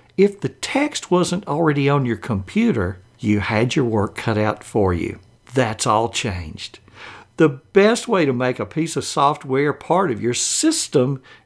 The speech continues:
is to practice with it before you need it. So my challenge to you is to open Google Lens and point the phone at a page in a book. See if you can send the printed text to your computer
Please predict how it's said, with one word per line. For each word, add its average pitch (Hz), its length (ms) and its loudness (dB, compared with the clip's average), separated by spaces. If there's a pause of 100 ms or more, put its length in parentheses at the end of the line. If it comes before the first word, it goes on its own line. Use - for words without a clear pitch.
is 92 140 -14
to - 100 -14
practice 117 540 -4
with 170 200 4
it 190 100 -4
before 143 320 4
you 202 140 2
need 202 240 4
it. - 160 -4 (180)
So 233 220 4
my 208 240 4
challenge 208 720 0
to 131 100 -6
you 120 320 0
is 110 180 -4
to - 140 -10
open 123 360 -2
Google 214 420 2
Lens 123 480 -2 (480)
and 185 280 0
point 277 360 2
the 170 100 2
phone 220 400 -2
at 180 100 0
a 139 60 0
page 92 420 -4
in 214 80 0
a 330 60 -4
book. - 480 -2 (460)
See 277 280 6
if 240 100 4
you 247 100 2
can 185 180 2
send 190 340 4
the 127 80 4
printed 147 520 0
text - 360 -2
to 120 60 -6
your 117 160 -2
computer 101 720 -2